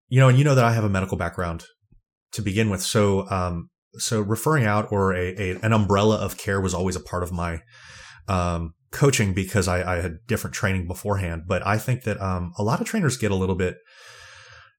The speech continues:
scared of either bringing that up or, or doing this, but I think that you have the exact right headspace there. I think that there's a lot of people, particularly, um, you know, in the, in the obese demographic,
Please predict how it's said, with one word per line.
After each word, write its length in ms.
scared 500
of 260
either 220
bringing 320
that 140
up 360
or, 280
or 220
doing 300
this, 240
but 140
I 80
think 160
that 200
you 180
have 160
the 80
exact 260
right 160
headspace 480
there. 260
I 60
think 300
that 180
there's 200
a 40
lot 220
of 140
people, 320
particularly, 960
um, 340
you 80
know, 120
in 100
the, 160
in 380
the 180
obese 640
demographic, 680